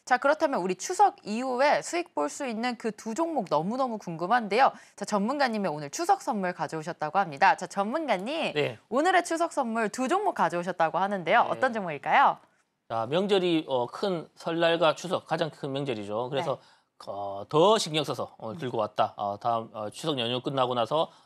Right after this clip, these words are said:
Speaker 2: 날아갈 수 있는 종목이 뭐냐? 아, 바로 첫 번째 종목, 바로 에이치케이 이노엔입니다.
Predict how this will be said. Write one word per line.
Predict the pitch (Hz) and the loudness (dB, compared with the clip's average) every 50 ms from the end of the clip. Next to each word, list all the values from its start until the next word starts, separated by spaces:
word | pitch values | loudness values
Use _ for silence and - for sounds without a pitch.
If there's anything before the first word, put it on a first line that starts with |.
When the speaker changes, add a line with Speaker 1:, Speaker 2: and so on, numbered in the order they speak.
| _ _ - | _ _ -4
Speaker 2:
날아갈 | 117 117 120 120 117 113 107 | -2 0 2 2 2 2 0
수 | - 120 | -4 -8
있는 | 110 113 113 110 | -10 -8 -8 -8
종목이 | 131 127 123 113 101 | -6 -6 -6 -8 -8
뭐냐? | 98 113 120 139 170 151 120 - - _ _ _ | -4 -2 0 2 4 4 2 0 -4 _ _ _
아, | - 117 107 - | -12 -12 -6 -2
바로 | - 131 151 180 214 220 - - _ - | 2 4 4 4 4 2 0 -6 _ -2
첫 | - 202 - - | -2 -2 2 4
번째 | 254 240 214 - 196 | 4 4 4 4 0
종목, | 165 151 135 127 131 160 208 247 269 320 - - _ | 0 0 0 2 2 4 6 6 4 4 2 -2 _
바로 | - 123 123 107 - _ _ _ | -2 0 0 -2 -4 _ _ _
에이치케이 | - 165 180 170 - - - - 220 202 220 208 196 214 - _ _ _ - | 0 0 0 -2 -4 -4 -2 0 0 0 0 -2 -6 -10 -18 _ _ _ -10
이노엔입니다. | 127 127 131 139 143 143 139 - - 170 165 151 - 135 120 110 101 110 104 | -6 -4 0 0 2 0 2 2 2 2 2 0 -2 -6 -8 -6 -4 -4 -6